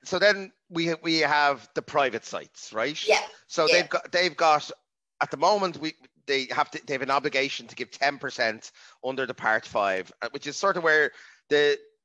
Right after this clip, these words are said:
Speaker 1: local authority gets it at the existing use value rather than the developed value, right?
Speaker 2: Yeah.
Speaker 1: Um, so, so that used to be higher, and then now it's ten percent. So what's Fianna Fáil doing about that? And then what are we doing to,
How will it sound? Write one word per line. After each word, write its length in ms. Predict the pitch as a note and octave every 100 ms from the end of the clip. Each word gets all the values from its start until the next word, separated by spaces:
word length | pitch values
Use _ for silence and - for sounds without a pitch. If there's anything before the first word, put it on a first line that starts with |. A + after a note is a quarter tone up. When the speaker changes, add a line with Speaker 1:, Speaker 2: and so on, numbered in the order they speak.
| D#3
Speaker 1:
local 280 | D#3+ D#3
authority 360 | D#3 D3+ C#3 C#3
gets 320 | B2 C#3+ -
it 120 | C#3 A#2+
at 240 | B2+ B2+
the 140 | C3 B2+
existing 500 | A#2 D#3+ D#3 D#3 C3+
use 240 | C3 B2+
value 380 | - A#2 A#2+ A#2+
rather 260 | A#2+ A#2 A2
than 140 | A2
the 80 | G#2+
developed 420 | B2 A2 G2+ F#2+
value, 340 | - E2+ D#2
right? 240 | D2+ A2 C3+ -
Speaker 2:
Yeah. 420 | - F3+ D#3 C3 C3
Speaker 1:
Um, 80 | - _ _
so, 160 | - E3
so 160 | - F3
that 180 | G#3 G#3+
used 240 | A#3 C4
to 80 | -
be 80 | F#3+
higher, 360 | E3+ A3 D#3 C3
and 120 | C#3
then 300 | D3+ D#3+ D#3+ -
now 200 | D3 D#3
it's 120 | D#3+ -
ten 240 | F3 D#3
percent. 520 | D3 - A#2+ G2+ - - _
So 240 | - D#3+ D3+
what's 200 | E3 G3
Fianna 220 | - G3
Fáil 220 | F3+ E3 D#3
doing 180 | D#3
about 220 | C#3 B2+ A#2+
that? 360 | D3+ C#3 B2+ - - - -
And 120 | D3+ D#3+
then 80 |
what 160 | D#3+ F3+
are 40 |
we 100 | E3+
doing 200 | D3+ D#3+
to, 120 | D3+